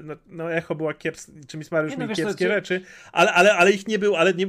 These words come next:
Speaker 1: ale ich nie było od Endgame, a tu mówimy coś, co cały
Speaker 2: Nie, no,
Speaker 1: czas
Speaker 2: wiesz,
Speaker 1: trzyma nas jeszcze
Speaker 2: tak,
Speaker 1: w tej
Speaker 2: tak, tak, nie, no,
Speaker 1: przeszłości.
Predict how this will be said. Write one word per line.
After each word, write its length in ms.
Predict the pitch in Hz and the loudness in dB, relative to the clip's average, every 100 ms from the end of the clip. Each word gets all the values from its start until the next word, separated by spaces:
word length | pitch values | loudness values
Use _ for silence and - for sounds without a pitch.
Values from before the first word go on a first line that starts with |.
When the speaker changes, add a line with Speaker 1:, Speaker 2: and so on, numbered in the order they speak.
| 185 | 0
Speaker 1:
ale 180 | 160 185 | 0 0
ich 200 | 170 202 | -4 -4
nie 100 | 180 | 2
było 300 | 202 202 - | 2 2 2
od 180 | 180 208 | 0 0
Endgame, 460 | 180 135 113 98 - | -2 -2 -4 -6 -8
a 60 | |
tu 120 | - | -6
mówimy 340 | 196 196 196 196 | -4 -2 -2 -2
coś, 240 | 202 202 | 0 -2
co 140 | 196 185 | -4 -4
cały 200 | 214 226 | 0 0
Speaker 2:
Nie, 60 | |
no, 40 | 240 | 0
Speaker 1:
czas 100 | 190 | -4
Speaker 2:
wiesz, 100 | 196 | -2
Speaker 1:
trzyma 280 | 220 214 | -2 0
nas 200 | 202 190 | 0 -2
jeszcze 200 | 196 185 | -2 0
Speaker 2:
tak, 100 | 226 - | 0 0
Speaker 1:
w 20 | |
tej 100 | 180 | -2
Speaker 2:
tak, 80 | - | 0
tak, 100 | 208 | -4
nie, 60 | |
no, 60 | 180 120 | -2 -2
Speaker 1:
przeszłości. 380 | 208 107 92 | -4 -12 -16